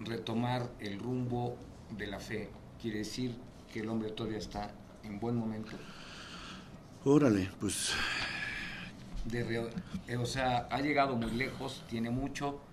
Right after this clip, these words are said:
Speaker 1: pero ¿puede reorientarse?
Speaker 2: Por supuesto que sí. El Papa nos dice que estamos viviendo una profunda crisis de fe, de fe, que acepta a muchas
Speaker 1: Así es.
Speaker 2: personas.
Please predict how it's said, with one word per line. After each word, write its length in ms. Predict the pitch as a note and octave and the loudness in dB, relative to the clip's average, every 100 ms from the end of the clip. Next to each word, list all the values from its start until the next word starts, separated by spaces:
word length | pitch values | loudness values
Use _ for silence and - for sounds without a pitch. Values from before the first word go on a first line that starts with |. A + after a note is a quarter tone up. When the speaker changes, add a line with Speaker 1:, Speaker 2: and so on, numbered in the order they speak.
| - - - - | -18 -16 -16 -6
Speaker 1:
pero 200 | A2 G#2+ | -4 -2
¿puede 560 | - B2+ B2 B2 B2 - - - | 0 2 4 4 2 -2 -10 -6
reorientarse? 840 | G#2+ G#2+ A2 A2 G#2 G#2+ G#2 C3+ C3 - - - - - - - - - | -2 -2 0 -2 -2 -2 -2 -6 -10 -10 -10 -10 -12 -12 -10 -8 -8 -2
Speaker 2:
Por 120 | G#2 | 0
supuesto 440 | G2 F#2+ C#3 C3+ | 2 8 8 8
que 120 | - G#2 | 4 4
sí. 160 | C3 D3+ - - - - - - - - - - - | 2 -2 -12 -16 -16 -16 -16 -16 -14 -12 -12 -10 0
El 120 | G#2 | 2
Papa 320 | G#2 B2+ C#3+ | 6 8 12
nos 180 | C3+ A2+ | 12 12
dice 400 | A2+ C3+ - D3+ | 10 10 10 8
que 520 | - A2+ A#2+ D3 F#2 | 10 12 12 12 8
estamos 480 | G#2 - A#2+ C3 A#2+ | 2 6 10 10 10
viviendo 680 | A#2 G#2+ A2+ B2 B2 C#3 C#3+ - - | 6 8 10 10 10 8 4 -4 -4
una 760 | A#2 A2 A#2 A#2 A#2 A#2+ G#2+ G#2 | 4 8 8 10 8 8 4 4
profunda 680 | G#2+ G#2 - B2+ B2+ B2+ A#2 | 4 4 6 10 10 10 6
crisis 600 | C3 C3 C3 C#3+ B2 G#2 | 6 6 6 4 4 6
de 180 | G2+ F#2+ | 6 6
fe, 240 | - A#2 G#2 - G#2 - F#2+ | 0 -2 -2 -6 -8 -8 -2
de 120 | G#2 | 0
fe, 200 | - C3 - - - - - | 2 -2 -2 -14 -16 -12 0
que 80 | G2+ | 2
acepta 460 | G2 A2+ A2 A#2 | 4 4 4 4
a 20 | |
muchas 300 | G#2+ A#2 A#2 | 4 4 2
Speaker 1:
Así 20 | - | 2
es. 60 | |
Speaker 2:
personas. 520 | G#2+ G2+ D3 A#2+ - | 2 4 4 2 -4